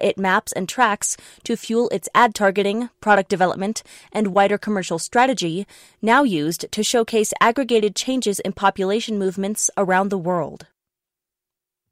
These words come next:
Also in health news, C D C is expected to tell Americans to wear cloth masks, but save medical masks for health workers. Yesterday, the White House said it will likely adjust previous guidelines that discouraged non-health workers from wearing face masks.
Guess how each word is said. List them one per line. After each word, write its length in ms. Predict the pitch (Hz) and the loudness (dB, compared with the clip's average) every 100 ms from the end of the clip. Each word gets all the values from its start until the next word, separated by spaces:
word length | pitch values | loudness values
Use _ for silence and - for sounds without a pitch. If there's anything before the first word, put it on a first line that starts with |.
| _ _ _ | _ _ _
Also 360 | 226 254 226 190 | 4 6 4 2
in 120 | 180 | 0
health 260 | 180 180 185 | 0 0 0
news, 280 | 180 185 185 | -4 -2 -4
C 280 | - - 277 | -2 0 0
D 120 | 247 | 0
C 360 | 220 - 202 202 | -2 -2 -2 -2
is 100 | 185 | -2
expected 500 | 180 - 226 - 220 | -2 0 0 0 -4
to 80 | 190 | -2
tell 220 | 208 196 | -2 0
Americans 560 | 190 190 202 - 180 - | 0 0 0 -2 -6 -6
to 160 | 196 | -4
wear 260 | 170 196 226 | 0 0 0
cloth 400 | - 202 190 - | 0 2 2 2
masks, 560 | 190 175 151 - - - - - | -2 0 -2 -4 -4 -4 -16 -8
but 160 | - 185 | -4 -2
save 420 | - 208 196 185 | 2 4 2 0
medical 400 | 202 214 247 226 | 0 0 2 0
masks 460 | 185 165 175 - - | 0 0 -2 -4 -6
for 180 | - 214 | -4 -2
health 260 | 202 214 - | 2 0 0
workers. 560 | 151 - 95 - - - - _ _ _ | -4 -4 -10 -10 -10 -12 -20 _ _ _
Yesterday, 480 | 214 226 - 196 185 | 4 4 4 2 2
the 120 | 202 | 2
White 240 | 185 202 208 | 2 2 2
House 240 | 202 196 | 0 0
said 260 | - 202 - | 0 0 0
it 160 | 190 | -2
will 140 | 180 175 | -2 0
likely 400 | 190 214 233 220 | 2 0 -2 -4
adjust 480 | 160 165 220 - - | -2 0 0 -2 -6
previous 400 | 240 214 190 - | -6 -2 -4 0
guidelines 560 | 208 208 196 175 180 | 2 2 2 0 -2
that 140 | 180 - | -4 -4
discouraged 600 | 175 - 240 220 202 - | -6 0 2 2 0 -4
non-health 500 | 190 180 185 214 220 | 0 0 2 0 0
workers 420 | 180 175 185 190 | -2 -2 -4 -4
from 200 | - 185 | -4 -4
wearing 260 | 170 151 175 | -2 -2 -4
face 320 | - 202 - | -2 -4 -2
masks. 520 | 156 - - - - | -6 -6 -8 -6 -10